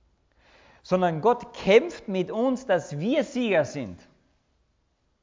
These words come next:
Aber dann ist er immer auch Mitsieger. Wir kennen das ein bisschen aus enger Gemeinschaft, ja? Naja, auch ein bisschen aus weiter als Österreicher. Gell?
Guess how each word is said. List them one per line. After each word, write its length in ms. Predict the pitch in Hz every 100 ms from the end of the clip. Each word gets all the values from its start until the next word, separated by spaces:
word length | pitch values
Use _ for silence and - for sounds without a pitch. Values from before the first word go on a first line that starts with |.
| _ _ _ _ _ _ _ _ _ _ _ _ _ _ _ _ _ _ _ _ _ _ _
Aber 120 | 117 117
dann 140 | 147
ist 140 | 139
er 80 | 131
immer 200 | 143 135
auch 160 | 107 95
Mitsieger. 540 | 110 - - 98 98 _ _ _ _ _ _ _ _ _ _ _
Wir 140 | 147 147
kennen 300 | 160 202 165
das 140 | 151
ein 120 | 143
bisschen 340 | 165 190 - 147
aus 160 | -
enger 280 | - 156 156
Gemeinschaft, 760 | 139 131 131 127 127 92 - 110
ja? 420 | 147 170 - - _ _ _ _ _ _ _ _ _ _ _ _ _ _ _ _ _ _ _ _ _ _ _
Naja, 200 | 90 87
auch 40 | 90
ein 60 |
bisschen 140 | - 110
aus 120 | 87
weiter 300 | 104 120 101
als 140 | 87 -
Österreicher. 640 | 104 - 87 82 82 92 _ _ _ _ _ _ _ _ _ _ _ _ _ _ _ _ _
Gell? 160 | -